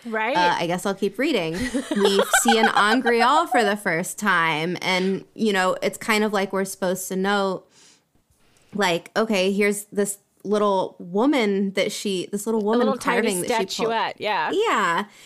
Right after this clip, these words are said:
Speaker 2: And she's explaining how these are special and they can no longer be made. And it, it's just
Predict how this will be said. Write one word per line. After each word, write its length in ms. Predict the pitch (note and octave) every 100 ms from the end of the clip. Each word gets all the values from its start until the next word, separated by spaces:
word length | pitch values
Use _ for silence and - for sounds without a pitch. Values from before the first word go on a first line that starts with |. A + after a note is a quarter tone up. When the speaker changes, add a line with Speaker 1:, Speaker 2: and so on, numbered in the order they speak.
| - _ -
Speaker 2:
And 560 | G#3 G3+ F3+ G#3 G#3+ - _ _ _ -
she's 320 | - A3 G3+
explaining 960 | - - - G3+ G3 F#3+ F#3+ F#3+ G3+ - -
how 580 | G#3 G#3+ G3+ G3 G3 G3+
these 280 | F#3+ A3 A3
are 100 | A#3
special 640 | A3+ - E4+ - A#3+ G#3
and 140 | F#3+ F#3
they 80 |
can 240 | G#3 A3+ G#3
no 120 | G3+
longer 440 | G#3 G#3 A3+ A#3 A#3
be 160 | B3
made. 760 | A#3+ C4+ D4+ A#3 F#3+ E3+ E3 F3 -
And 640 | F#3 F#3+ F#3 F#3 G3 G#3 -
it, 180 | - - -
it's 240 | A3+ A3+
just 300 | C4 B3+